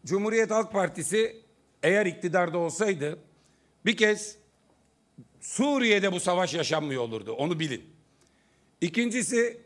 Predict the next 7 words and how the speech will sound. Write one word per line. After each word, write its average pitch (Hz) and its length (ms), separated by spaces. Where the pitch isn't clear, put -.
Ukrayna 220 560
ile 175 240
Rusya 214 340
arasında 135 600
Hatta 214 560
Rusya 226 480
ile 190 200